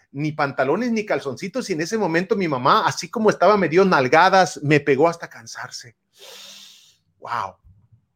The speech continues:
Entonces ya estás descubriendo que, que tu pareja vivió esos, esos son traumas, esos son trastornos mentales.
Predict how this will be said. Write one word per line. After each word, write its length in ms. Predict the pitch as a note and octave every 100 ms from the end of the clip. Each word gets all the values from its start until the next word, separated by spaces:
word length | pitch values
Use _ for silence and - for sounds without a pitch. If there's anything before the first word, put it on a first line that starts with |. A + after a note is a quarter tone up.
| _ _ _ _ _ _ _ _ E3
Entonces 540 | D#3 D#3 F#3+ A3 A#3
ya 100 | G#3
estás 200 | G#3+ G3
descubriendo 920 | F#3+ - E3 E3 G3+ F3+ G#2+ F#2 F2+ _ _ _ _ _ _
que, 200 | D3 C#3+
que 200 | - D3+
tu 220 | - B2+
pareja 800 | - A#2+ F3 F#3+ - G#2+ G2+ - _ _ _
vivió 760 | A#2 D3 B2 C#3 F#3 G3+ G3 -
esos, 480 | E3+ F#3 F#3 F#3+ -
esos 240 | C#3 G#3+ -
son 240 | A3+ G#3
traumas, 760 | D#3 D#3+ G#3+ E3 F#2+ - _ _ _ _
esos 240 | D#3+ F3 G3
son 180 | A3+ G#3+
trastornos 800 | F3+ D3 - G#3 G#3 A#3 - E3+
mentales. 880 | C#3 B2 E3+ A3 F#3+ A2 - -